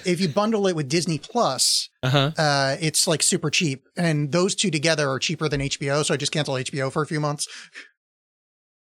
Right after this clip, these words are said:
Speaker 2: Oh. Yeah, I think I might need to cancel one too. Uh, you know, Netflix has been doing really, really well lately.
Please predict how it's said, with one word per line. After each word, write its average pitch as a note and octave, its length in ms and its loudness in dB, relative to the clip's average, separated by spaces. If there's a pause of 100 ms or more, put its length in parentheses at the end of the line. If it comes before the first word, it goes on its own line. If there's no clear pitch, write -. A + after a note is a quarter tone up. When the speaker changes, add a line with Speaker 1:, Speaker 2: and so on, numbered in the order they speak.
(100)
Speaker 2:
Oh. D3 640 2 (1200)
Yeah, E3+ 400 6
I E3 100 2
think F#3+ 180 2
I E3 60 6
might C#3+ 160 0
need B2+ 120 2
to B2 60 -2
cancel B2+ 300 0
one A2 160 -4
too. A2+ 320 -2
Uh, D#3+ 220 2
you F3 140 2
know, F#3 140 6
Netflix D#3 540 2
has A#2 140 -2
been A#2+ 100 0
doing A#2+ 300 2
really, C3+ 260 6
really B2+ 200 4
well A2 220 4
lately. F2+ 380 -4